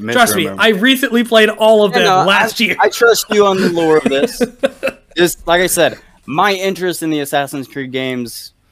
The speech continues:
Speaker 2: kind of vanished after he died. I continued to play them, uh, but it was more like, eh, like, eh.
Speaker 1: Nate, I will say the one game that you can completely skip is Valhalla. Just don't even bother.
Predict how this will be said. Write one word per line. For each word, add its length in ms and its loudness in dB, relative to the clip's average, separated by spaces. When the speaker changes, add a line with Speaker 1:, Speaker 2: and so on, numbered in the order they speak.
Speaker 2:
kind 300 -2
of 80 -6
vanished 720 -6
after 760 -4
he 160 -10
died. 340 -6
I 140 -2
continued 640 0
to 60 -2
play 300 0
them, 380 -2
uh, 600 -2
but 340 -2
it 100 2
was 300 0
more 280 0
like, 400 2
eh, 320 -2
like, 360 -6
eh. 180 -6
Speaker 1:
Nate, 240 -2
I 100 -2
will 180 0
say 300 0
the 80 -6
one 260 -4
game 280 -6
that 60 -10
you 80 -10
can 120 -10
completely 440 -10
skip 360 -10
is 140 -16
Valhalla. 680 -14
Just 360 -20
don't 220 -16
even 160 -18
bother. 600 -20